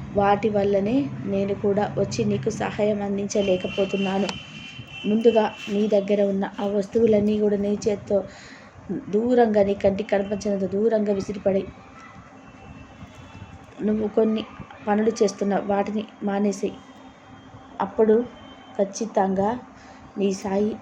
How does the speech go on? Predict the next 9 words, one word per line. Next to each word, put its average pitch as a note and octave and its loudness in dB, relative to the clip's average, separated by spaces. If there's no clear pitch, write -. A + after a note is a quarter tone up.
నీకు G#3 -2
సహాయానికి G#3 -2
వస్తాడు, G3+ 0
నీ G#3 -2
తోడుకి G#3+ 2
వస్తాడు, G#3 2
నీ G#3+ 0
నీడగా A3 2
నిలుస్తాడు, G3+ 0